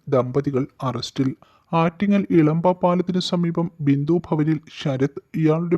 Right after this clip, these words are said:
ഭാര്യ മുതാക്കൽ പൊയ്കമുക്ക് കാട്ടുചന്ത നന്ദന വീട്ടിൽ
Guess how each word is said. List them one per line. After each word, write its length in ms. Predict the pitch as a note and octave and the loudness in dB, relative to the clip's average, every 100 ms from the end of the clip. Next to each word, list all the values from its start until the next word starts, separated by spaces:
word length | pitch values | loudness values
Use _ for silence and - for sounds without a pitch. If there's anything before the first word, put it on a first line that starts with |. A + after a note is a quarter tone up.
| - | 0
ഭാര്യ 280 | E3+ E3+ E3 - | 0 2 0 -2
മുതാക്കൽ 500 | D3 C#3+ D#3 D#3+ F3 - | -2 2 0 0 -6 -2
പൊയ്കമുക്ക് 640 | C#3+ C#3 D3+ E3 E3 - D#3 - | 0 2 2 -2 -2 -4 -4 -4
കാട്ടുചന്ത 600 | C#3 C3+ D#3+ D#3 D#3 D#3 - | -4 -4 -6 -4 -2 -2 -2
നന്ദന 360 | D3 C3 D3+ D#3+ | -4 -2 -2 -2
വീട്ടിൽ 360 | D#3+ D#3 D3 | -4 -4 -4